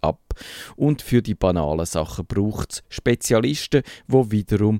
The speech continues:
mit einem Arsenal von technischen Hilfsmitteln operieren.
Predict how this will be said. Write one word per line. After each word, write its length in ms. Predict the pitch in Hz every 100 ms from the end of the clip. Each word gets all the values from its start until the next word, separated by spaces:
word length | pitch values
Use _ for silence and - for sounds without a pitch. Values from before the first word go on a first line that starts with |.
| - -
mit 180 | -
einem 120 | 82 80
Arsenal 680 | - 76 - 82 78 69
von 160 | 76 87 -
technischen 560 | 87 - 98 87 92
Hilfsmitteln 680 | 78 90 87 - 98 - 87
operieren. 640 | - 90 - 95 85 82